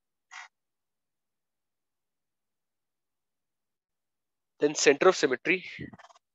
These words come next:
then center of symmetry is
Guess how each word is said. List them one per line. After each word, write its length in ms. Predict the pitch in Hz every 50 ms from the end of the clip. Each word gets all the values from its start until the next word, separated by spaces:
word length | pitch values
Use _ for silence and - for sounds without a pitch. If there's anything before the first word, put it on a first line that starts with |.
| _ _ _ _ _ _ _ _ _ _ _ _ _ _ _ _ _ _ _ _ _ _ _ - - _ _ _ - - - _ -
then 120 | 135 139
center 320 | - - 131 131 - 151 151
of 80 | 151
symmetry 500 | - - 120 101 - - - 143 165 - _ _ _ _ _ _ _ _ _ _ _ _ _ _ _ _ _ _ _ _ _ _ _ _ _ _ _ _ _ _ _ _ _ _ _ _ -
is 240 | 147 147 147 -